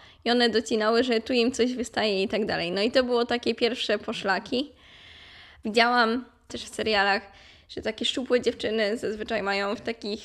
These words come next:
amerykańskich, e, filmach, to miały zazwyczaj grono przyjaciół wokół siebie i kochającą rodzinę.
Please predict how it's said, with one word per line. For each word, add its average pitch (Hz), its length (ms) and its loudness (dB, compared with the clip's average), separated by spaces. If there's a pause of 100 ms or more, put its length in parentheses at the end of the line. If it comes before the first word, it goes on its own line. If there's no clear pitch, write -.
(500)
amerykańskich, 233 920 -2 (220)
e, 226 220 4
filmach, 277 580 -2 (100)
to 262 120 -2
miały 226 260 2
zazwyczaj 254 420 0
grono 247 260 0
przyjaciół 285 360 0
wokół 294 260 -6
siebie 226 520 0
i 185 80 -6
kochającą 226 560 -2
rodzinę. 226 440 0